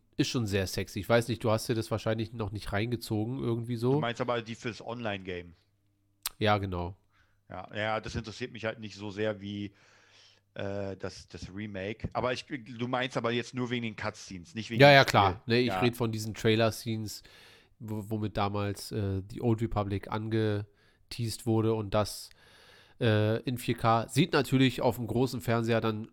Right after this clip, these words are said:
Speaker 1: schon sehr geil aus und wenn man sich das alles am Stück anguckt, dann hast du ja schon so fünfundvierzig Minuten
Speaker 2: Mhm.
Speaker 1: voll. Da kriegst du dann natürlich auch mega die Star Wars-Vibes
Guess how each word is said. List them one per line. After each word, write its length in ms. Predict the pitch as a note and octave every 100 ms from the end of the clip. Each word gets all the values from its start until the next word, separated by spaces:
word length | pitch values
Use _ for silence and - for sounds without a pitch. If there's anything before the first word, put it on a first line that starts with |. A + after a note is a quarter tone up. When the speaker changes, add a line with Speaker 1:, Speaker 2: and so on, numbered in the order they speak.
| -
Speaker 1:
schon 300 | - A#2 A2+
sehr 240 | G2 A#2+
geil 420 | G2+ A2+ B2+ C3 -
aus 320 | A#2+ C3 B2+
und 340 | A#2 G#2+ -
wenn 100 | B2
man 320 | A#2 A#2 A2+ A2
sich 160 | A2+
das 200 | - A2+
alles 320 | - C#3 C3+
am 100 | -
Stück 320 | A2 - C#3+ -
anguckt, 460 | A#2+ A2+ C3 B2+
dann 200 | A#2 G#2+
hast 200 | A#2 -
du 40 | A#2+
ja 120 | G#2+
schon 240 | - C#3
so 80 | A#2
fünfundvierzig 640 | - G#2+ G#2 A2+ G#2+ A2 A#2
Minuten 300 | G#2+ A#2 A2+
Speaker 2:
Mhm. 40 |
Speaker 1:
voll. 380 | - G#2+ C3 E3+ - - - - - -
Da 100 | A2
kriegst 260 | - C#3 -
du 40 |
dann 140 | B2+ B2
natürlich 360 | A#2+ A#2 A2
auch 320 | B2+ A#2+ - -
mega 520 | G#2 F#2+ A#2 C#3 D3
die 100 | C3
Star 280 | - A#2 C3
Wars-Vibes 640 | A2+ G2 G#2 G#2 C#3 -